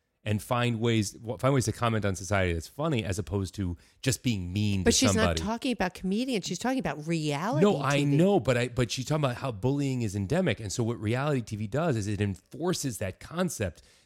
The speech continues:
Speaker 1: that, that mean is what sells, and, and people never evolve out of just being mean. They never find that other voice.
Speaker 2: And
Speaker 1: And
Speaker 2: why
Speaker 1: now
Speaker 2: do you think this is? Why did, why did it come to this?
Speaker 1: 'Cause it's, you know, it's, it's so, it's so broadly entertaining.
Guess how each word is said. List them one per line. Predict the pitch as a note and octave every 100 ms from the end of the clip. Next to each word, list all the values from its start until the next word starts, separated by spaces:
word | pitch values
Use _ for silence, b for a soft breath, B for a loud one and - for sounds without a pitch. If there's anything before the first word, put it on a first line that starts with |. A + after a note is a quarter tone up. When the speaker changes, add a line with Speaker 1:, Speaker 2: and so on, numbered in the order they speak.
| -
Speaker 1:
that, | A#2+ G2+ - G#2+
that | A2+ G#2+
mean | G2+ G#2 B2 C#3+ C3+ A2+ C3 -
is | - G#2+ F#2
what | G2+ F2
sells, | - - E3+ C3+ G2 A#2+ - b b b
and, | A#2+ A#2+ -
and | A#2
people | - C#3 C3+
never | B2+ A#2+ A#2
evolve | E2+ A2 C#3 C3 A2+
out | F#2+ A2
of | F2+
just | A#2 - F2
being | G#2+ A#2 G#2 F#2+
mean. | D3+ D#3+ E2+
They | E2+
never | G#2 A#2
find | - G#2+ G#2+ A2+ G2+
that | G#2
other | G#2 G#2
voice. | F#2 D#3 -
Speaker 2:
And | C4+
Speaker 1:
And | D#4+
Speaker 2:
why |
Speaker 1:
now | C5
Speaker 2:
do | C#5
you | C5
think | - G4 F4+
this | F#4 D4
is? | C#4+ A3+
Why | A#3 F#4+
did, | G#4 E4 G3
why | A3 D4+
did | G4+ F4+
it | -
come | - D#4+ A#4+
to | -
this? | F#3+ C3 - - - _ _ _ _ - -
Speaker 1:
'Cause | C#3
it's, | D#3 - -
you | C3+
know, | D3 D3
it's, | A2+
it's | A2 -
so, | A#2+ C3
it's | - G2+ -
so | - C#3
broadly | C#3+ A2 A#2 C3 B2 B2
entertaining. | A2+ G2 A2 A2+